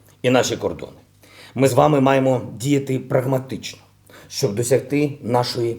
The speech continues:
мети. А наша мета — це наша територіальна цілісність.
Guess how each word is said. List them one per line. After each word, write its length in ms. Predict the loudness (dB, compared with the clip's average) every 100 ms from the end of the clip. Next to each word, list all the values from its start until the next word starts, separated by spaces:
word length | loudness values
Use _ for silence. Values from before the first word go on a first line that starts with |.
| -10
мети. 400 | -8 -8 -8 -12 -16 -20 _
А 140 | 0
наша 260 | 2 2 2
мета — 480 | 0 2 2 2 0 -12 _ -20 _ -4
це 180 | 0
наша 520 | 2 2 0 -2 -6 -8 -16 _ _
територіальна 760 | -2 -2 2 4 4 4 2 -2 -6
цілісність. 640 | -6 -4 -4 -10 -16 -20